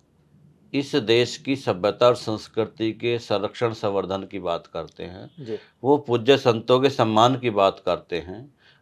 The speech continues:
Speaker 1: हमारे देश के प्रधानमंत्री नरेंद्र मोदी जी, आप देखेंगे कि वो उत्तराखंड में आते हैं तो भगवान
Speaker 2: केदारनाथ।
Speaker 1: केदारनाथ के दर्शन के लिए जाते हैं, बद्रीनाथ जी जाते हैं।
Speaker 2: जी।
Speaker 1: वो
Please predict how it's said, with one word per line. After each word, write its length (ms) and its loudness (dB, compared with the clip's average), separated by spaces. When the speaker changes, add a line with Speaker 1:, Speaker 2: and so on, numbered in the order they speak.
Speaker 1:
हमारे 380 8
देश 300 2
के 180 -2
प्रधानमंत्री 960 -2
नरेंद्र 440 6
मोदी 380 4
जी, 320 -4
आप 200 8
देखेंगे 640 2
कि 80 -2
वो 260 8
उत्तराखंड 560 6
में 140 2
आते 300 6
हैं 140 4
तो 120 2
भगवान 500 4
Speaker 2:
केदारनाथ। 180 0
Speaker 1:
केदारनाथ 640 8
के 80 0
दर्शन 400 0
के 160 -8
लिए 160 -6
जाते 340 0
हैं, 180 -2
बद्रीनाथ 520 4
जी 180 0
जाते 420 0
हैं। 240 -10
Speaker 2:
जी। 60 -12
Speaker 1:
वो 580 4